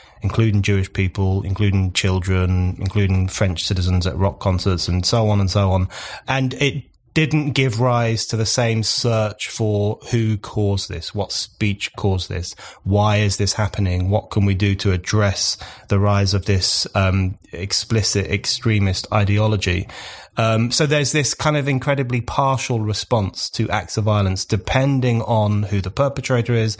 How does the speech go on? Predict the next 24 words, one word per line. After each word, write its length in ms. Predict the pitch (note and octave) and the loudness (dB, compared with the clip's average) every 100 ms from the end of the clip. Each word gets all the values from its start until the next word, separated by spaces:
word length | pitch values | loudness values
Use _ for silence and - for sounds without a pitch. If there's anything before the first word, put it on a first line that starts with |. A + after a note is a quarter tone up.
| - - - | -8 -8 -10
depending 360 | - G#2+ A#2+ A2+ | -6 0 2 2
on 180 | G#2+ G#2+ - A#2 | 2 2 -2 -2
who 120 | A2+ | 0
the 100 | G#2 | 2
victim 340 | A#2 B2 A2+ A2 | 0 0 0 2
is, 280 | G#2+ G#2 - - - _ | 0 -2 -8 -20 -20 _
uh, 260 | A2 G#2+ G2+ | 0 2 2
depending 400 | G2 A2+ A#2 G#2+ | 0 0 2 2
on 220 | G#2 G#2+ | 2 2
whether 280 | A#2+ A#2 A2+ | 2 2 0
it 140 | G#2 | -2
can 160 | - G#2 | -2 0
be 80 | G#2+ | 0
blamed 420 | G2 G#2+ G#2+ G#2 | 0 2 2 2
on, 180 | G2+ G#2 - B2 | 2 0 -2 -2
blamed 260 | A2 G#2 | 0 2
on 140 | G2 F#2+ | 0 -2
Trump 400 | - A#2 A2 G2+ | 0 2 2 0
or 120 | G2 | -2
can't 300 | - B2 A#2+ | 0 0 2
be 80 | A#2 | 0
blamed 360 | A#2+ A2+ A2 | 2 0 2
on 100 | A2 | 0
Trump. 340 | G#2 A2+ G#2 | 0 0 0